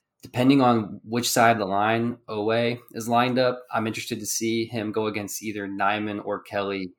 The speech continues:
Um, and that could be key matchup to watch just because, you know, you got Rodgers who's <laughs> dealing with a toe injury. He's not, he's, he's playing really well, but then again, you know, his mobility isn't, uh, where it could be.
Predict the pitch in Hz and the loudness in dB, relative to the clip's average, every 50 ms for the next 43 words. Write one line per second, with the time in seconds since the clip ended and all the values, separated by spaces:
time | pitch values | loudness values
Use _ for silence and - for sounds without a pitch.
0 | _ _ _ - 104 101 95 95 90 90 90 95 104 104 101 - - 107 98 92 | _ _ _ -6 -4 -2 -2 -2 -2 -4 -6 -6 -4 -6 -6 -6 -6 -8 -8 -8
1 | 92 98 95 95 95 92 - - - - 175 170 143 127 120 117 113 - 120 - | -8 -8 -8 -6 -8 -8 -10 -10 -4 0 2 4 6 6 6 6 4 2 0 -6
2 | - - 101 104 104 101 104 104 - - - 104 98 - - 101 - 104 98 98 | -6 -6 -4 0 2 2 2 0 -2 -6 -10 -10 -10 -10 -14 -10 -8 -8 -6 -6
3 | 101 98 98 98 98 98 98 92 101 98 95 92 98 101 95 95 101 98 - 101 | -6 -4 -2 -2 -2 -4 -4 -2 0 0 0 2 2 2 2 2 2 0 -4 -8
4 | 98 95 95 - - - 95 95 95 - - - - 107 - - 139 143 120 113 | -8 -8 -8 -10 -12 -10 -10 -10 -10 -10 -12 -10 -10 -10 -8 -6 -8 -6 -2 -2
5 | 107 104 104 101 101 - 98 - - 120 110 107 104 104 104 104 - - 104 104 | -2 -2 -2 -4 -6 -8 -10 -10 -4 -2 -2 -2 -2 -2 -4 -6 -6 -6 -6 -4
6 | 101 98 98 104 101 95 - 104 101 95 - - _ _ _ _ _ - 123 117 | -4 -4 -4 -6 -8 -6 -2 0 0 0 -2 -4 _ _ _ _ _ -2 -2 -2
7 | 113 - 123 117 113 - - 131 127 120 113 117 110 104 98 98 107 110 107 104 | -2 -2 -4 -4 -4 -2 0 2 2 4 4 4 4 2 2 2 2 4 4 2
8 | 98 87 95 95 90 87 - _ - 107 101 98 95 104 101 101 98 101 98 95 | 0 0 -2 -2 -2 -2 -8 _ -8 -6 -6 -4 -4 -4 -4 -4 -4 -4 -6 -6
9 | 95 101 98 92 107 98 101 101 98 107 107 104 107 98 101 95 95 98 98 101 | -6 -8 -8 -8 -6 -4 -4 -4 -2 -2 -2 -2 -2 -4 -4 -4 -4 -6 -6 -6
10 | 101 95 - - _ _ _ - 104 104 101 95 92 92 107 104 104 95 92 - | -8 -8 -10 -14 _ _ _ -6 -4 -2 0 -2 -2 -2 -2 -2 -2 -2 -4 -4
11 | - 120 104 95 98 92 87 90 - _ | -4 -4 -4 -4 -6 -6 -6 -8 -12 _